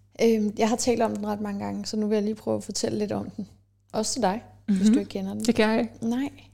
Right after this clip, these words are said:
Speaker 1: Øhm, det er, øh, en, altså sådan en bibelsk størrelse.
Speaker 2: Wow.
Speaker 1: Den er gigastor, har meget tynde, øh, sider.
Speaker 2: Mm.
Speaker 1: Og det er et kursus, som varer hele året, alle dage på et år.
Speaker 2: Mhm.
Speaker 1: Og så er der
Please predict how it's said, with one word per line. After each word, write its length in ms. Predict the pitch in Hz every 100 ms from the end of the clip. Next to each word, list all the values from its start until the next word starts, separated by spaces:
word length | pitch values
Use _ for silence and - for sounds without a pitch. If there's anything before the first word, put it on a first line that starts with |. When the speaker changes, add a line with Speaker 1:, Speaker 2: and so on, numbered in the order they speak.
| -
Speaker 1:
Øhm, 720 | 208 196 190 185 185 180 180 185 - _ _
det 160 | 254 -
er, 240 | - 214 214
øh, 520 | - - 208 208 -
en, 500 | - 214 202 196 220 - - -
altså 240 | - 202 214
sådan 100 | 220 214
en 40 | -
bibelsk 460 | 247 233 214 -
størrelse. 540 | - - 190 180 175 170 - -
Speaker 2:
Wow. 80 | 185 165 196
Speaker 1:
Den 80 | 185
er 60 |
gigastor, 760 | 175 240 240 262 247 - - -
har 120 | -
meget 400 | 196 196 196 226
tynde, 440 | - 196 196 202 - - - -
øh, 180 | 196 190
sider. 460 | - 226 226 254 262 - -
Speaker 2:
Mm. 200 | 208 202
Speaker 1:
Og 140 | 202 214
det 60 | 226
er 40 |
et 60 | 208
kursus, 640 | - 262 285 311 285 - - _
som 340 | - 226 202
varer 260 | 190 180 202
hele 380 | 208 202 214 233
året, 400 | 185 - 202 269
alle 200 | 190 196
dage 420 | 202 170 170 185 - _
på 120 | -
et 60 | 165
år. 200 | 196 - _ _ -
Speaker 2:
Mhm. 340 | 190 202 233 - _ _ _ _ _ _ _ _ _ _ -
Speaker 1:
Og 120 | 202
så 100 | 214
er 80 | 190
der 180 | 185